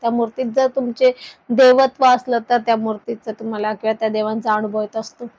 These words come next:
म्हणून आपल्याला ते षडोपचार विधी हा आपण अधूनमधून स्वामींचा करायला हवा.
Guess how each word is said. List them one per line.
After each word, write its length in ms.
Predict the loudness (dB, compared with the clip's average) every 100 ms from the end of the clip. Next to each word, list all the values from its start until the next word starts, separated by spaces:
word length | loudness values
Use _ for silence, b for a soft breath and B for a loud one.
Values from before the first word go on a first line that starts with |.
| b b b
म्हणून 220 | -4 -2 -4
आपल्याला 340 | -4 -4 -4
ते 300 | -4 -4 -6
षडोपचार 640 | -6 -2 -2 -2 -4 -2
विधी 240 | -2 -4 -4
हा 280 | -2 -2 -4 _ _ _ _ _
आपण 260 | -10 -4 -2
अधूनमधून 540 | 0 0 -2 -4 -6
स्वामींचा 480 | -8 -6 -6 -6 -8
करायला 340 | -4 -2 -2
हवा. 140 | -4